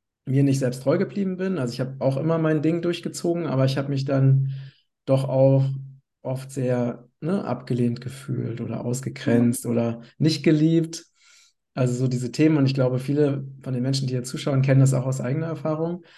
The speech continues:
Speaker 1: Aber bei dir, also zumindest, ne, was ich so wahrnehme, wenn du so erzählst, äh, scheint es gar nicht so zu sein. Also du hast da anscheinend eher so eine sehr gesunde Sicht oder eine sehr gesunde Wahrnehmung d-, dieser Dinge und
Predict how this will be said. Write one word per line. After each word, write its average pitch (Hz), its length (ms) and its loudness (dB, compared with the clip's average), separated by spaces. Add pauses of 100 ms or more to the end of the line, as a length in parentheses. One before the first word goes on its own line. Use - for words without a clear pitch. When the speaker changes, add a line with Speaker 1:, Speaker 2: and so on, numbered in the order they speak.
(540)
Speaker 1:
Aber 131 640 4
bei 135 120 0
dir, 180 480 2
also 131 220 -2
zumindest, 139 600 0
ne, 151 480 -6 (200)
was 131 160 -2
ich 135 100 -2
so 131 140 0
wahrnehme, 147 340 2
wenn 143 120 -2
du 135 60 0
so 135 100 -2
erzählst, 147 680 -2 (840)
äh, 135 180 4
scheint 143 360 2
es 147 200 -8
gar 147 160 0
nicht 143 160 -2
so 151 120 -4
zu - 180 -8
sein. 135 460 2
Also 123 220 -6
du 123 160 -2
hast 135 200 0
da 135 300 4 (680)
anscheinend 139 380 2
eher 147 220 4
so 143 100 2
eine 139 160 2
sehr 139 240 4
gesunde 147 800 0 (1000)
Sicht 143 460 0
oder 131 200 2
eine 127 140 -2
sehr 131 220 0
gesunde 135 580 0
Wahrnehmung 139 680 0
d-, 135 280 -8
dieser 135 260 0
Dinge 139 300 0
und 139 300 -4